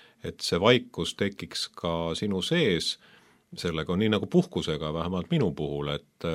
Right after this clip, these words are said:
et kui ma peaksin puhkama kaks nädalat, siis ma ei jõuagi puhata. Et umbes nii palju võtab aega puhkuse lainele jõudmine, ja siis ülejäänud kaks nädalat ma suudan juba ennast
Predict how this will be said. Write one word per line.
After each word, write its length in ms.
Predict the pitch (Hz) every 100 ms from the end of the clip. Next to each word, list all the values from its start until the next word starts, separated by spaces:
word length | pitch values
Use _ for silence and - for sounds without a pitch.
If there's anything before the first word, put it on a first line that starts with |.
| 78
et 80 | -
kui 200 | - 95
ma 420 | 87 85 82 82 82 - _ _ -
peaksin 280 | 123 113
puhkama 920 | 101 165 - - 90 87 87 82 82 - _ _ -
kaks 260 | 139 -
nädalat, 560 | 104 110 80 73 67 -
siis 240 | - 90
ma 160 | 90 90
ei 80 | 101
jõuagi 320 | 104 78 80
puhata. 560 | - 71 69 - - - - - - -
Et 100 | 90
umbes 280 | 107 92 87
nii 140 | 127 110
palju 680 | 95 92 90 85 85 82 - -
võtab 340 | 98 - 85 110
aega 280 | 110 85 82
puhkuse 420 | 120 - - 87
lainele 540 | 98 123 104 82 78
jõudmine, 720 | 85 120 110 85 - 69 69 - - - - _
ja 60 | -
siis 180 | 90 113
ülejäänud 380 | 120 98 80
kaks 280 | - 90 -
nädalat 440 | 87 80 73 67 -
ma 100 | 78
suudan 380 | 87 82 76
juba 320 | 78 73 80 76
ennast 500 | 78 71 - -